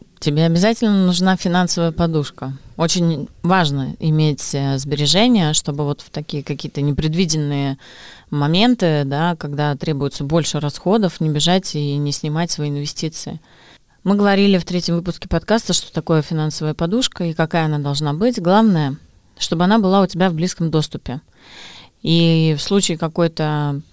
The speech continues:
поломки домашней техники, м, заболевания, потери работы, именно она обеспечит тебе выход из этой неудобной, неприятной, непредвидимой ситуации. А инвестиции —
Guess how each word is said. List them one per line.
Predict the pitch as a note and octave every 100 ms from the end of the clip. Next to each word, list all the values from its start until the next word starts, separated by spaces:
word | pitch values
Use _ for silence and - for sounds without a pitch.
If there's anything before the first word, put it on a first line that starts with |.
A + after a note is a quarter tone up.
| _
поломки | D#3 D#3+ E3+ D#3 D#3+ D3+ D3 C3
домашней | A3+ F3 E3 E3+ E3 C#3+
техники, | - G3 F#3 E3 - D#3+ D#3 D#3 D#3+ _ _ _ B2
м, | C#3+ C#3 C#3 C#3 C3+
заболевания, | D#3 D#3+ E3 F#3 F3 D#3
потери | D#3+ F3 D#3+
работы, | D3+ D#3+ A3+ F#3 E3+ - - -
именно | G3 G3 F#3 -
она | F#3 F#3 F3+ D3+ E3 _ -
обеспечит | D3+ D3+ - G3+ G#3 E3+
тебе | D3+ D3
выход | D3 G#3+ - -
из | D3
этой | D#3+ D#3+ D3+ C3+ - -
неудобной, | D#3+ E3 C3+ F3 F3+
неприятной, | D#3 D3+ - C3+ E3 D#3+
непредвидимой | D3+ C#3 C#3+ C3+ E3 D3+
ситуации. | C#3+ - C#3 B2+ - F3 _ _ - - - - _
А | D#3+ E3
инвестиции — | E3 D#3 - A#3+ C#4+ - G3 C#3